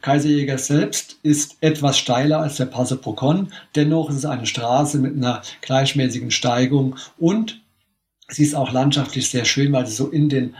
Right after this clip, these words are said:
Hang gehauen wurde. Äh, es ist zwar immer wieder Wald dabei, aber es öffnen sich auch die Blicke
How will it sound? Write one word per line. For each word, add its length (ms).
Hang 300
gehauen 540
wurde. 500
Äh, 180
es 80
ist 140
zwar 160
immer 240
wieder 380
Wald 300
dabei, 360
aber 120
es 120
öffnen 320
sich 240
auch 120
die 120
Blicke 560